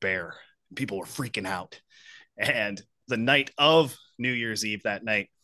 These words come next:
there was a borderline riot in the neighborhood I was in. I was in a low-class part of, uh,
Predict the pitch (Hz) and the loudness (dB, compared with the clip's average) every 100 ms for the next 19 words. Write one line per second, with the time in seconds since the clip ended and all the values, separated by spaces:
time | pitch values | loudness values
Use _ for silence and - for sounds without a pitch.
0 | _ _ _ 139 196 175 156 110 123 160 | _ _ _ 2 2 2 0 0 2 4
1 | 156 139 123 90 101 113 110 92 - 101 | 4 4 4 0 -2 2 2 0 -10 -12
2 | 98 98 101 92 92 87 87 90 82 _ | -6 -6 -6 -8 -10 -10 -10 -12 -16 _
3 | 120 120 120 107 101 110 107 104 127 143 | -4 -2 -2 -4 -6 -4 -2 -2 2 4
4 | 139 139 117 - 113 110 - 98 101 90 | 4 2 2 -2 -4 -6 -8 -8 -8 -10
5 | _ _ _ _ _ _ 98 95 92 | _ _ _ _ _ _ -4 -2 -4